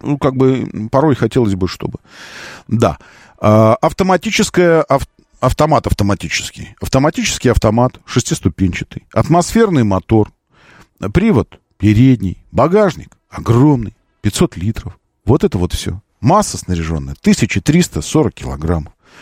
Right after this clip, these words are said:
Все, вот забирайте. Вот то, что нужно для долгой, эм, спокойной,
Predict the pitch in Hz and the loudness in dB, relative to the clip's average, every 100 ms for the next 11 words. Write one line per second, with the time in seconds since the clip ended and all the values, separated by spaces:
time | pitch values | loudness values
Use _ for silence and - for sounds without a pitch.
0 | - - 127 117 143 101 135 202 185 107 | -4 0 2 0 -2 0 2 2 2 -2
1 | - 71 95 - 185 226 - 160 147 196 | -4 -8 -10 -2 2 2 2 0 2 2
2 | 240 143 120 - - - - 101 143 120 | 2 2 2 0 -10 -20 -6 2 2 2
3 | 110 208 214 196 170 175 - _ _ _ | 4 6 6 4 4 2 -2 _ _ _
4 | _ - 104 101 104 101 101 101 98 - | _ 0 4 4 4 2 2 0 0 0
5 | - 139 - 190 208 196 180 170 151 | 2 0 2 4 4 4 2 2 2